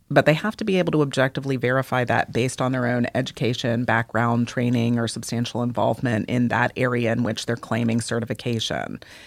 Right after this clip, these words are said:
A law firm, unlike an individual lawyer on board certification or a law firm on board certification, a law firm can actually claim specialty or expertise if,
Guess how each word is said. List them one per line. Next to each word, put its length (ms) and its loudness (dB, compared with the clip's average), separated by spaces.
A 80 10
law 320 10
firm, 360 4
unlike 320 4
an 80 4
individual 480 4
lawyer 260 4
on 140 4
board 260 0
certification 560 -2
or 60 0
a 80 0
law 160 4
firm 240 -2
on 140 2
board 220 0
certification, 640 -2
a 40 6
law 280 8
firm 240 0
can 140 -2
actually 380 0
claim 440 0
specialty 560 0
or 140 0
expertise 760 -2
if, 220 4